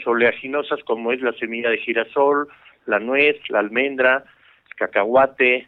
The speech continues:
el ajonjolí, en fin, y obviamente la grasa animal. Bueno, ese treinta por ciento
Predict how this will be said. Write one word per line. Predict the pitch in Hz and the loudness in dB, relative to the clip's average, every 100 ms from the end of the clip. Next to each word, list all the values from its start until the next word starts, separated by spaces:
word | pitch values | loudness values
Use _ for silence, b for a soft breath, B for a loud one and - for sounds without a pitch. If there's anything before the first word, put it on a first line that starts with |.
| - | -12
el | 117 | -12
ajonjolí, | - 95 87 - 101 110 127 139 127 _ _ b b b b | -8 -10 -8 -6 -4 -4 -4 -6 -10 _ _ b b b b
en | 110 101 | -12 -6
fin, | 117 131 - b b _ - | -6 -6 -10 b b _ -4
y | 196 214 185 - | 0 0 -2 -6
obviamente | 156 143 143 151 143 139 135 | 2 2 4 2 0 -2 0
la | 151 110 | 2 2
grasa | 107 104 - | 2 -4 -2
animal. | 127 147 185 202 196 b b b | -4 0 2 0 -2 b b b
Bueno, | 110 107 135 | -2 0 0
ese | 190 247 | 0 0
treinta | 240 226 240 247 247 | 2 2 2 2 2
por | 196 147 | 2 2
ciento | - 143 143 131 | 2 0 0 -2